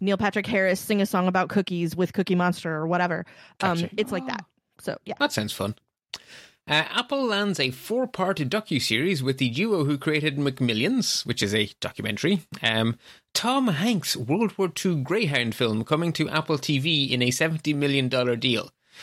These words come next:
Speaker 2: This was supposed to be in cinemas, and Apple managed to get it to be, like, exclusively launched. Now, obviously, covid had a little
Speaker 3: Yep.
Speaker 2: something to do with that, but still,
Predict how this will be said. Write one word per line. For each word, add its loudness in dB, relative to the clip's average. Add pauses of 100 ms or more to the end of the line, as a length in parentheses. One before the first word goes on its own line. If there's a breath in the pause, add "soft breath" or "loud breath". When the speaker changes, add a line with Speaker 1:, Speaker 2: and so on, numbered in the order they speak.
(120)
Speaker 2:
This -2
was 2
supposed 0
to 2
be 2
in 2
cinemas, 0
and -2
Apple 0
managed 0
to -2
get 0
it -6 (200)
to -4
be, 0
like, -2
exclusively 0
launched. 0
Now, 2
obviously, 0
covid 0
had -2
a 0
little 0
Speaker 3:
Yep. -2
Speaker 2:
something 0
to -6
do 0
with -4
that, -2
but -6
still, -2